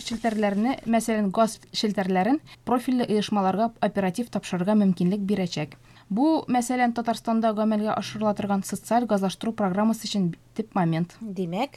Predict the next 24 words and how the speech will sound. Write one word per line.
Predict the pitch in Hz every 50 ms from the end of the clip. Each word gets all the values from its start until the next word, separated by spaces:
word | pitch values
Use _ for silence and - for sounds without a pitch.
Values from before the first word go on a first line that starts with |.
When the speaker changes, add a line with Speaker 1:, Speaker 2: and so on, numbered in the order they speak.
| -
Speaker 2:
бакчачылар | - 175 185 196 - - - 202 - - 196 185 190 190 185
белән | 190 190 190 175 -
турыдан-турыда | 226 226 190 185 170 170 170 180 185 175 185 185
эш | 175 -
итеп | - 214 220
Speaker 1:
Әйе, | 208
бу | 202 202
Speaker 2:
булачак. | 190 180 190 214 185
Speaker 1:
процесс | 220 220 220 - 226 - -
тизрәк | - 196 202 196 185 165
булачак. | 160 170 165 165 - - 147 127 - - - -
Speaker 2:
Әлеге | - 269 311 330 302 294 294
закон | 226 269 262 254 - 269 254 240
проектында | - 233 226 220 214 214 208 - - 220 214 202 233 269 349 453 - - - - - - - - - -
бакчачылар | 190 - - - - 254 233 - 254 247 240 233 214
өчен | 226 214 214
тагын | - - 240 240 226 226 214
нинди | 208 208 202 190 208 196
яңалыклар | 196 196 190 190 185 - 180 170 165
булачак? | 147 139 131 127 - - - - - - - - - - -
Speaker 1:
Шулай | - - - 247 262 294 320 320 285
ук | - _ -
эсэнт | 233 233 262 247 233
чикләре | 262 247 - - 233 - 226 202 214 254 320 320